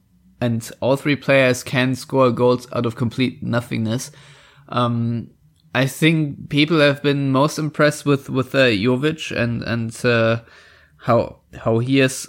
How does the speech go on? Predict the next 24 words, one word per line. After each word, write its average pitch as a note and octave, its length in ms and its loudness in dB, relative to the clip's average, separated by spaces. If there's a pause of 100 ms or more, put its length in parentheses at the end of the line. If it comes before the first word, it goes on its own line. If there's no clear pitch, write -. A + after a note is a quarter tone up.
(120)
played C3 280 0
so C3+ 160 -2
far, C3+ 400 2
just A#2+ 280 -4
because A#2+ 440 -2
he A2+ 180 0
seems A#2 300 -4
to B2 60 0
be A#2 460 -4
more, A#2+ 480 0 (300)
yeah, A2 280 -2
the, G#2+ 220 -2
the G#2 260 -8 (600)
most A#2 380 -4
rounded B2+ 420 0
player C3+ 260 4
of B2+ 180 0
all B2 200 4
of B2 140 -2
them, B2+ 300 0
most A#2 260 -2
talented, B2 520 0 (120)
you A#2+ 80 -2
know, A#2 300 0